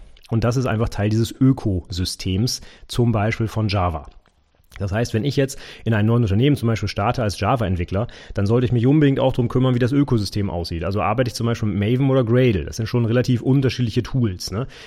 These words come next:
Wie werden die Dependencies verwaltet? Welches Test-Framework wird eingesetzt? Das heißt, es reicht heute eigentlich nicht mehr, nur die Sprache an sich zu kennen, also nur Java zu kennen, sondern ich muss die ganzen Klassenbibliotheken kennen, die ganzen Klassen, die eingebaut sind, die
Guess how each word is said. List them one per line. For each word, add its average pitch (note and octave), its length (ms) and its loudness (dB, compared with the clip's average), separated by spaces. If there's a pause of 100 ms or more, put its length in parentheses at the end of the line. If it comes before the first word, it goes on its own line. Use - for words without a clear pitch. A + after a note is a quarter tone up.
Wie B2 140 0
werden B2+ 180 2
die A#2+ 60 -2
Dependencies A#2+ 520 -2
verwaltet? E2+ 420 -6
Welches A#2 320 2
Test-Framework G2+ 440 -2
wird F2+ 140 -6
eingesetzt? D#2 480 -10 (180)
Das G2 140 -8
heißt, A#2+ 180 -4
es F#2+ 160 -6
reicht G#2+ 320 -2
heute C3 300 2
eigentlich G#2 320 -2
nicht B2+ 260 0
mehr, A#2+ 360 2 (100)
nur C3 300 4
die G#2+ 120 -4
Sprache A#2+ 800 -2
an G#2 140 2
sich A#2+ 320 0
zu D3+ 100 -2
kennen, D#3 320 0
also G2 160 0
nur C3 380 4
Java A2+ 400 0
zu C#3 140 -6
kennen, C#3 280 -2 (300)
sondern G#2+ 240 2
ich - 100 -4
muss B2+ 160 0
die A#2+ 120 -2
ganzen F#2+ 240 -2
Klassenbibliotheken A2+ 920 0
kennen, F2+ 260 -4
die F#2+ 80 -2
ganzen G2+ 260 -2
Klassen, G2 280 -4
die G2 100 0
eingebaut F2+ 480 -2
sind, F2 220 -4
die A#2+ 160 2